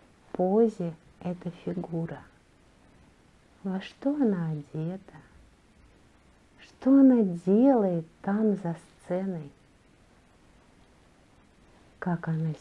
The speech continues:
себя чувствует, чего ей больше всего хочется, той части тебя,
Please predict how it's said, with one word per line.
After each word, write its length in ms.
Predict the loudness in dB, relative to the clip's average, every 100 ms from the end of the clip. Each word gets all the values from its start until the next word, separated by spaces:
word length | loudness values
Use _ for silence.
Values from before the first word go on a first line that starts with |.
| -10
себя 300 | -10 -8 -10 -12 _ _ _ -20
чувствует, 840 | -12 -8 -6 -8 -16 -18 -16 -16 -18 _ -20 _ _ _ _ _ _ _ _ -8
чего 360 | -2 2 4
ей 320 | 6 6 2 -2 _ _ _ _ -10
больше 640 | -4 0 0 -2 -10 -10
всего 640 | -10 -6 -4 0 2 0 -4 _ _ _
хочется, 600 | -16 -6 -4 -4 -8 -20 -20 _ -20 -20 _ _ _ _ _ _ _ _ _ _ _
той 400 | -2 4 6 4 -2 -20 -8
части 580 | -6 -4 -6 -10 -16 -16 -14
тебя, 340 | -14 -10 -10